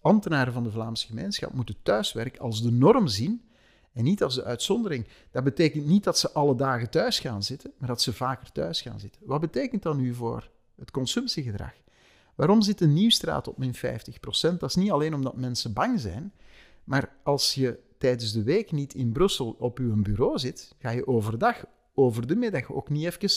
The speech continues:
strap snel de Nieuwstraat in. Dat betekent dus ook, als je niet naar Brussel reist, dan ga je onderweg ook niet stoppen in een benzinestation.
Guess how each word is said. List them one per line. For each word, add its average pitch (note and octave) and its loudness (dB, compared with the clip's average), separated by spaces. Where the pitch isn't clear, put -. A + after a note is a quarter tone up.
strap - -4
snel B2+ 0
de B2 -2
Nieuwstraat C#3 -2
in. A2 -16
Dat D3 2
betekent F3 4
dus - -4
ook, - 0
als - 0
je F3 2
niet G3 4
naar D3 -2
Brussel D3+ 2
reist, A#2 -6
dan B2+ -2
ga C#3 2
je C#3+ 0
onderweg C3+ 0
ook D3 -4
niet C3 -8
stoppen B2+ -4
in A#2+ 0
een B2 -2
benzinestation. C#3+ -6